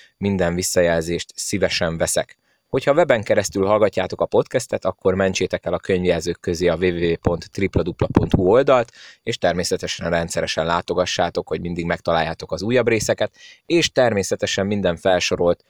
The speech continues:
platformon elérhetőek a korábbi epizódok is. Hogyha új hallgató vagy, akkor nyugodtan böngész vissza a régiek közé, olyan sok új sporttartalom sajnos úgy sincs még a jelenlegi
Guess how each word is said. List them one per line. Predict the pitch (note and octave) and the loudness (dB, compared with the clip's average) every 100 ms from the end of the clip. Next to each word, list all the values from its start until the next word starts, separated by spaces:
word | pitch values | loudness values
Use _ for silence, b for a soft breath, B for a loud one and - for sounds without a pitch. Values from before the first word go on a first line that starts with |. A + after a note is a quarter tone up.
| _ | _
platformon | - A2+ - G#2 F#2+ F#2 F2 | -2 -2 0 2 2 2 0
elérhetőek | F2+ F2 E2+ - E2 | 0 0 -2 -6 -6
a | F2 | -2
korábbi | - F#2 D#2+ E2+ | 0 0 0 0
epizódok | A#2+ A#2+ G2 F#2+ F2+ | -2 -2 -2 -2 -2
is. | F2+ - b b | -6 -12 b b
Hogyha | - D#3 G2 | -6 -4 0
új | G#2 G2 | 0 2
hallgató | F#2 F#2+ F#2 G2 E2+ | 2 2 2 -2 -2
vagy, | E2+ E2+ b b | -2 -4 b b
akkor | E2+ - E2+ | -12 -6 -4
nyugodtan | G2 F#2 - F2 F2 | 0 0 0 -4 0
böngész | F#2 F2 E2+ | 0 0 -4
vissza | - - - | -6 -6 -2
a | F2 | 0
régiek | F#2 E2+ E2 - | 0 0 -4 0
közé, | G#2+ G#2 F2+ b b | 0 2 -2 b b
olyan | - F#2+ F2+ | 0 2 2
sok | - G2 | -2 -2
új | G#2 | 0
sporttartalom | F#2 - F#2+ - F2 - E2+ E2 | -2 2 2 4 0 0 -4 -2
sajnos | E2+ E2+ F2 | -4 -4 -4
úgy | F#2 F#2 | -4 -4
sincs | - F2 - | -4 -6 -6
még | F2 E2+ | -6 0
a | |
jelenlegi | F2 F2 E2+ E2 E2 D#2+ F2 | 2 2 2 0 -2 -4 -10